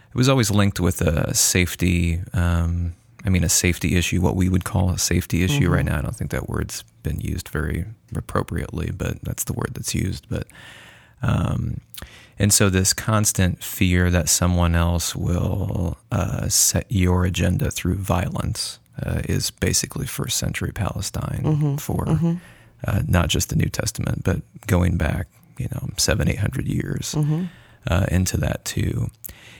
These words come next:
Speaker 1: And so our, um, our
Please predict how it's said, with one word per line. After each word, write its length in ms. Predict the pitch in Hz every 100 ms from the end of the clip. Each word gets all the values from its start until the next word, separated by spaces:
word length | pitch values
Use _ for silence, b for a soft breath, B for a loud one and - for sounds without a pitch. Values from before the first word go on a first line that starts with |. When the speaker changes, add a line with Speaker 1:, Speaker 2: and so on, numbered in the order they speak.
| B
Speaker 1:
And 160 | 95 92
so 240 | 92 90
our, 720 | - 90 92 92 92 90 90
um, 640 | 90 90 90 - - - 98 _ _ _ - _ _ _ - - - -
our 560 | 104 104 101 101 -